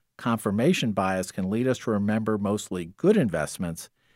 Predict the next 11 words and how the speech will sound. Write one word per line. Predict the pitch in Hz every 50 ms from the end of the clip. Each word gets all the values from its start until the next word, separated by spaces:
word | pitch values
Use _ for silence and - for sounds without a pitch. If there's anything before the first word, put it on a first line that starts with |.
| _ _ _ -
and | - 101 101
conveniently | - - 98 95 92 92 101 139 160 190 196 196 180 139 156 160 151
forget | - - 123 107 98 - 127 120 -
the | - 113
ones | 104 110 113 110 107
that | - 101 90 -
didn't | - 110 101 107
work | 95 95 95 92 -
out | 98 87 87 85
so | - - 71
well. | 69 67 67 - - -